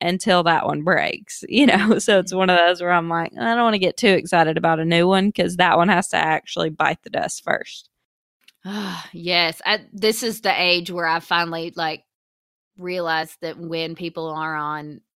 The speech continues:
Speaker 2: um, what is the show where they win appliances?
Speaker 1: Um, Price is Right or
Speaker 2: Yes.
Speaker 1: Deal or M-, Let's Make a Deal. <laughs>
Speaker 2: Yes. I'm like, "Oh, I get why they're excited," because that was when my dryer was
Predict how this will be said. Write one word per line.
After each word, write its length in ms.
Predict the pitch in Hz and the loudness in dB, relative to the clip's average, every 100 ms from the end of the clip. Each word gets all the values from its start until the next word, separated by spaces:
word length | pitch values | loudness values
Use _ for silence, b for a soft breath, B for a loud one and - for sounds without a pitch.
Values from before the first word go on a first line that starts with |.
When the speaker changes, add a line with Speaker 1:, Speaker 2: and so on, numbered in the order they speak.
| _ | _
Speaker 2:
um, 460 | 160 147 - - _ _ _ _ _ _ 208 | -14 -14 -18 -20 _ _ _ _ _ _ -18
what 140 | 220 | -16
is 200 | 240 226 | -16 _
the 80 | 247 | -18
show 400 | - 254 247 240 _ _ _ _ _ | -16 -16 -16 -18 _ _ _ _ _
where 120 | 185 | -10
they 220 | 175 165 165 | -8 -8 -8
win 400 | 170 165 160 156 _ _ _ _ _ | -10 -8 -10 -14 _ _ _ _ _
appliances? 840 | 170 170 160 165 - 180 180 - _ _ _ b b _ | -16 -10 -8 -8 -10 -12 -12 -18 _ _ _ b b _
Speaker 1:
Um, 220 | 208 147 | 2 2
Price 360 | - 202 185 - | 2 0 0 -2
is 100 | 185 | -2
Right 300 | 170 170 185 - | 2 2 0 -2
or 200 | 175 175 | 0 2
Speaker 2:
Yes. 120 | 196 | 4
Speaker 1:
Deal 200 | 180 180 | 4 4
or 260 | 180 175 - - 196 - | 2 -2 -10 -18 -16 -4
M-, 120 | 196 | -2
Let's 280 | - 196 - | 4 4 4
Make 200 | 185 190 | 2 2
a 60 | 175 | 0
Deal. 360 | 180 185 202 196 | 0 2 0 0
<laughs> 40 | |
Speaker 2:
Yes. 420 | 240 254 202 190 247 | 2 4 4 2 2
I'm 160 | 240 | 4
like, 200 | 247 220 - | 4 2 0
"Oh, 120 | 302 | 0
I 100 | 302 | 0
get 260 | 220 277 - | 0 -4 0
why 160 | 247 226 | 0 2
they're 200 | 220 190 | 2 2
excited," 600 | - - 226 220 170 160 | -2 0 2 2 0 0
because 340 | 214 233 208 | 0 2 4
that 200 | 233 208 | 2 4
was 160 | 220 214 | 2 2
when 120 | 220 | 2
my 120 | 190 | 2
dryer 380 | 190 190 196 208 | 4 4 6 4
was 140 | 208 | 2